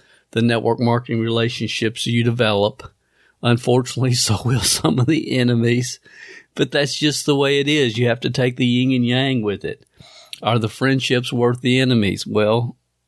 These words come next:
I, I believe they are. Um, this is not a spare time business. You must devote a set number of hours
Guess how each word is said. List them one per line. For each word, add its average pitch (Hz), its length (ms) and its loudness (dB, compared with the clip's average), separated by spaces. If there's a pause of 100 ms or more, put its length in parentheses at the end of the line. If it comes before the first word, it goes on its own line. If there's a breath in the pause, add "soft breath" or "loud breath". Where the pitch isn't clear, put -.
(120)
I, 117 240 4
I 117 180 2
believe 110 340 0
they 101 180 0
are. 98 380 -4 (640)
Um, 110 520 0 (1080)
this 131 320 0
is 127 140 2
not 131 220 2
a 131 60 -2
spare 139 360 0
time 131 320 2
business. 135 520 0
You 113 120 0
must 117 280 2
devote 113 380 0
a 107 80 0
set - 480 -2
number 127 580 0
of 107 260 -4
hours 123 580 0